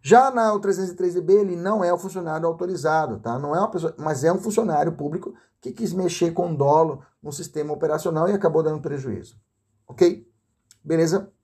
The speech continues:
Lembra que o artigo trezentos e quinze do emprego irregular de verbas públicas,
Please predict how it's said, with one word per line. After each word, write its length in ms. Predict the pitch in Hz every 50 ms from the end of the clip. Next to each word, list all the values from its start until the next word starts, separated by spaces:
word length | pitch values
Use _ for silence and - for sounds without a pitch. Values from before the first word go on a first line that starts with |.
| _ _ _ _ _ _ _ _ _ _ _ _ _ _ _ _ _ _ _ _ _ _ -
Lembra 320 | - 190 208 214 190 196
que 60 | 190
o 40 | 190 175
artigo 240 | 175 175 185 170
trezentos 320 | 165 175 180 165 185 180 170
e 40 | 175
quinze 280 | - 160 156 135 143
do 80 | 147 156
emprego 480 | 156 135 - 175 180 175 165 156 - -
irregular 500 | 190 180 165 180 170 160 165 156 156 156
de 60 | 147
verbas 320 | 139 147 143 135 143 135
públicas, 560 | - - - 220 226 180 175 - 135 131 -